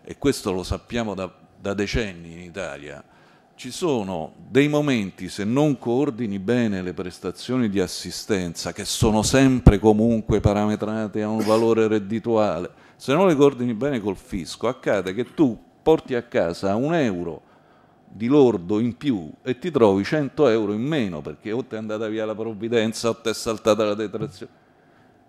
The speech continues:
Io credo che riflettere un attimo su queste tematiche,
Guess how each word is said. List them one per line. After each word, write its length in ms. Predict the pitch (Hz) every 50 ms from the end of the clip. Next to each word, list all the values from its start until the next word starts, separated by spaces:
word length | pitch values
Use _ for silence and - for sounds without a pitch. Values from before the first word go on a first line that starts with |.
| _ _ _ _ _ -
Io 240 | - 139 107 80 - _ _ _ _ _ _ _ _ _ _ _ _ _ _ _ _ _ _ _ _ _
credo 560 | - - 143 139 139 113 101 90 73 82 82 80
che 400 | - - 127 113 92 80 - - _ _ _ _ _ _ _ _ _ _ _ _ _ _ _ _ _ _ _ _ _ _
riflettere 960 | - 101 107 120 117 - - 147 139 113 90 - - - - 73 71 76 80
un 140 | 85 101 107
attimo 600 | 117 107 85 76 - _ - 69 69 71 60 57
su 200 | - - - - _
queste 720 | - - 82 76 73 69 - - - - _ - 76 - - - - _ _ _ -
tematiche, 760 | - 110 107 110 90 80 76 67 - - - - - -